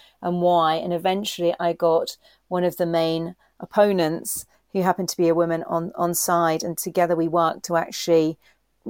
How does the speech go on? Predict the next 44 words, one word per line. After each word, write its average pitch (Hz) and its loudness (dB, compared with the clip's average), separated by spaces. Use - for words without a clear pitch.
you 175 -4
know, 156 -2
resolve 160 2
the 175 2
issue. 160 -2
And 170 -2
then 180 2
I 170 4
wrote 165 2
a 175 -6
blog 160 2
with 160 2
learning 165 0
lessons 156 -4
that 156 -4
I'd 185 4
learned 160 -2
and 165 -6
that - -4
I 170 0
thought 165 -2
we 175 -2
could 160 -8
learn 165 -2
as 156 -8
an 165 -6
industry, 165 -4
and 180 -4
then 175 0
called 175 -2
the 170 -2
industry 165 -6
together 170 0
to - -6
actually, 156 -4
um, 160 -4
deal, 175 2
deal 190 2
with 165 2
it, 156 0
because 185 -4
I 180 0
couldn't 190 -6
see 175 2